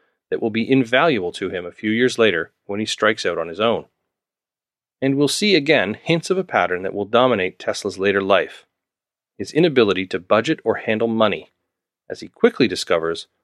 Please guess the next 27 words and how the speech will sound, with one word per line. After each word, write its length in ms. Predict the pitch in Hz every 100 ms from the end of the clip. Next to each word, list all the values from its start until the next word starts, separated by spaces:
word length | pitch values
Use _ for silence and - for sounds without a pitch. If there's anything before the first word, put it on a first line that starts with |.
| _ -
all 260 | 101 104
the 80 | 98
many 280 | 92 147 156
ways 360 | 107 98 90
that 180 | 85 -
Paris 380 | - 180 143 -
has 340 | 90 85 87
to 120 | - -
separate 580 | - 156 - 82 80 -
a 60 | 92
young 300 | 101 127 117
man 280 | 90 78
from 200 | 78 85
his 120 | 76 -
paycheck. 580 | - 135 - - - _ _ _ _ _ _ _ _ _ _ _ _ _ _ _ _ _ -
Thanks 180 | 170 156
for 120 | 143
listening 340 | 113 - 95 92
to 80 |
this 140 | 95 95
episode 400 | 92 92 98 90
of 120 | -
Tesla, 440 | - 120 - 127
The 100 | 127
Life 240 | 104 92 -
and 120 | 104
Times. 440 | - 76 69 -